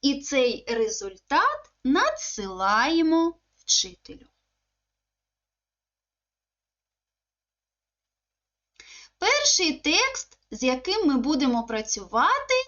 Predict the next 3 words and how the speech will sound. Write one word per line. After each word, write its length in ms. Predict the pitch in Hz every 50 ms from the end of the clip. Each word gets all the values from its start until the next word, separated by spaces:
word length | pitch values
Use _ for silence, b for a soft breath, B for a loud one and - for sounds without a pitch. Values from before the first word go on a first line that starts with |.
| - _ -
називається 1200 | 233 254 311 381 415 302 262 269 269 233 233 294 339 415 494 508 466 466 466 453 - - - 415 403 403 415 415 -
«Як 680 | - 196 - 214 208 208 220 269 370 466 - - - _ _
здивувався 1300 | 247 233 220 - 226 220 220 190 185 185 175 - 190 196 208 226 254 262 - - - 254 247 247 262